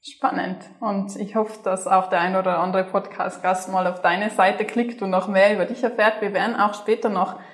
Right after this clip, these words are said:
ganz viel über dich persönlich reden. Aber bevor wir damit loslegen, würde ich gern über Little Talks sprechen.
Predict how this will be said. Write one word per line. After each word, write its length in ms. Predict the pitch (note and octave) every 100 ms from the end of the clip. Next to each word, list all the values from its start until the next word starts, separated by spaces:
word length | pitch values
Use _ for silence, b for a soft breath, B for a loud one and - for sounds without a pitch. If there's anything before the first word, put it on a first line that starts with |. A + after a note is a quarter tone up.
| B B
ganz 220 | A3 A3
viel 140 | A#3 G#3
über 160 | F#3+
dich 180 | F#3+ G3
persönlich 560 | - F#3 F#3+ G#3+ B3 -
reden. 300 | A#3 B3 C4 B B B -
Aber 200 | G3 G#3+
bevor 480 | A3 A3 A3 G#3+ A#3
wir 140 | A3
damit 320 | E3+ G3 A#3
loslegen, 480 | A#3 G#3 G#3 G#3 G#3
würde 160 | G3+ G3+
ich 140 | G3+
gern 320 | F3 E3+ F#3+ -
über 180 | F#3+ F#3
Little 280 | F3 D#3+ D#3+
Talks 480 | - E3 D#3+ - - -
sprechen. 560 | - - D3 - E3+